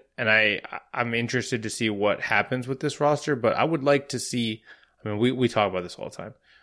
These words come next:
I would like to see ownership groups that actually give their teams a real chance to be successful.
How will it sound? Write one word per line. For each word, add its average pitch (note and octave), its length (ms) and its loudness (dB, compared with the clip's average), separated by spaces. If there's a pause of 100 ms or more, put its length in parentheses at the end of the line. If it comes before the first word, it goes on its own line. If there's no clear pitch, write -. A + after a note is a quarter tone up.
(160)
I A#2+ 80 4
would C#3+ 180 4
like C#3 280 8
to D3 100 -2
see B2 360 -2
ownership G#2+ 500 -4
groups G2 300 -8
that G2 140 -2
actually G2 380 -4
give F2+ 260 -6
their G2 120 -4
teams F#2+ 320 -8
a F#2 120 -8
real G2+ 400 0
chance F#2 420 -10
to - 80 -14
be - 160 -8
successful. - 680 -12